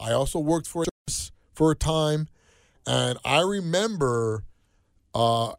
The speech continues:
after Donald Trump won in twenty sixteen, and people will go, "Well, he didn't really win the election.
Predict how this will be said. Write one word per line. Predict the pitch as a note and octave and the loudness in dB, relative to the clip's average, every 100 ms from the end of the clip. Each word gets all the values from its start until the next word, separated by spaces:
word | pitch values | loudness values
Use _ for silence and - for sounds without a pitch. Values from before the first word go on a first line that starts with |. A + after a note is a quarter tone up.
| - | 2
after | D3 F3 F#3 - E3 D#3 C#3+ B2+ _ _ _ _ _ _ _ A2 | 4 4 0 -4 0 0 -2 -8 _ _ _ _ _ _ _ 2
Donald | C3 D#3 D#3 C#3+ | 4 4 0 -2
Trump | - - D#3+ D3 - _ _ _ - | -6 -2 0 0 -4 _ _ _ -18
won | E2 E2 B2 E3+ A#2 A2 | -12 0 2 4 2 0
in | A2+ G#2+ | -2 -2
twenty | - C3 C#3 | -4 -2 -2
sixteen, | C3 D3 - - A#3 B3+ D#3+ B2 A#2+ - _ _ _ _ _ _ _ - | -4 -8 -10 -4 -2 0 -2 -2 -6 -10 _ _ _ _ _ _ _ -4
and | C3+ - | -2 0
people | E3 D#3+ | -2 0
will | D3+ C3+ | 2 2
go, | C3 G2+ - _ _ _ | 2 0 -4 _ _ _
"Well, | - C3 | 4 6
he | A#3+ | 6
didn't | A3 - | 2 0
really | D3 C3 | -2 -2
win | A2+ B2 | -4 -6
the | A#2+ | -2
election. | G#2+ A2+ - G3 G3 | 0 2 2 0 -2